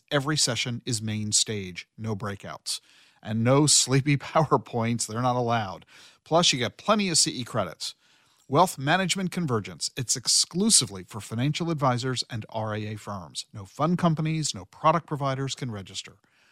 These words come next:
So if you're a financial advisor, join me at Wealth Management Convergence,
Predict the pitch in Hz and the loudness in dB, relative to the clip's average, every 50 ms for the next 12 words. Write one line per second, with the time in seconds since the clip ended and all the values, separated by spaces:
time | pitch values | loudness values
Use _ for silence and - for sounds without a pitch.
0 | _ _ _ _ - - 139 120 98 - 117 131 175 202 202 - - 175 170 165 | _ _ _ _ 0 2 2 2 0 0 2 4 4 4 4 4 0 0 0 0
1 | 160 - 190 180 185 170 175 208 214 180 - 104 95 95 - _ _ _ _ _ | -2 -2 -2 -2 0 2 2 2 4 4 2 0 -2 -6 -12 _ _ _ _ _
2 | - - 202 233 220 147 101 82 - - - - 120 143 165 - - 135 135 139 | 2 4 6 6 6 4 2 0 -6 -12 -6 2 4 4 4 4 0 -2 0 0
3 | 151 165 165 143 160 175 165 - - 180 160 156 143 110 - 98 - - - - | 0 0 -2 -4 -4 -6 -6 -4 -4 -4 -2 -2 -2 -2 -4 -8 -8 -6 -6 -6